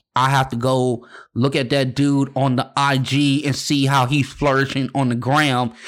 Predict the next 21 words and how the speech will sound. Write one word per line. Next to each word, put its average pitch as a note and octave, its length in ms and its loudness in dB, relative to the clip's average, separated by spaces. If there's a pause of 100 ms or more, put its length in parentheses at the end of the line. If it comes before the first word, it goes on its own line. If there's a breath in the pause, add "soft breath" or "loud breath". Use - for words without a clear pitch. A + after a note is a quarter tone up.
(280 loud breath)
because C3 380 0
he D#3+ 140 2
was E3 160 0
calling C3 420 0
his D#3+ 200 0
shot, C3 400 -2 (220 loud breath)
like, A#2+ 280 0
two, F3 380 0
three D#3+ 220 0
weeks D3 400 0
ago, C#3+ 440 0 (300 loud breath)
just E3+ 300 0
like D3+ 340 0 (320 soft breath)
Derrick D#3+ 340 0
Henry, F3 560 0 (200 loud breath)
the D#3 400 0
all-world E3 800 4
running E3 260 2
back C#3+ 260 0
in C#3 120 -2
Tennessee. E3 600 -2